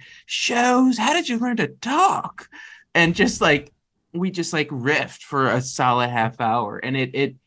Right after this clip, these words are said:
I don't know, for, for our group and for me, it's probably, like, it opened my eyes within the first three months of tabletop as to, like, you can take a mundane, simple moment,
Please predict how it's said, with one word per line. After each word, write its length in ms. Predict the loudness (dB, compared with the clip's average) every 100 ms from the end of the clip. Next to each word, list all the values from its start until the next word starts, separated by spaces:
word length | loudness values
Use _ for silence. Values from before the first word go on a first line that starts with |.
| _ _
I 200 | -2 0
don't 120 | 2 0
know, 180 | -2 -6
for, 200 | -6 -4
for 200 | 0 2
our 180 | 4
group 320 | 2 0 -2 -4
and 140 | -10
for 120 | -6
me, 240 | -4 -2 -4
it's 200 | -10 -8
probably, 800 | -2 -2 -2 -4 -4 -6 -8 -10
like, 300 | -10 -12 -14 _ _ _ _ -8
it 140 | -4
opened 340 | -4 -2 -2
my 260 | 0 -2 -4
eyes 500 | -6 -8 -8 -10 -10
within 200 | -12 -12
the 80 | -10
first 300 | -10 -10 -10
three 120 | -10
months 260 | -10 -12 -16
of 100 | -10
tabletop 720 | -8 -8 -10 -8 -8 -6 -8
as 240 | -12 -12
to, 100 | -12
like, 300 | -10 -10 -12 _ -20 -8
you 140 | -6
can 160 | -6 -4
take 240 | -2 -2
a 60 | -4
mundane, 1040 | -4 -6 -4 -4 -2 -2 -2 -4 -6 -10 -12 _ _ -18
simple 540 | -12 -8 -6 -6 -6
moment, 600 | -4 -4 -4 -6 -8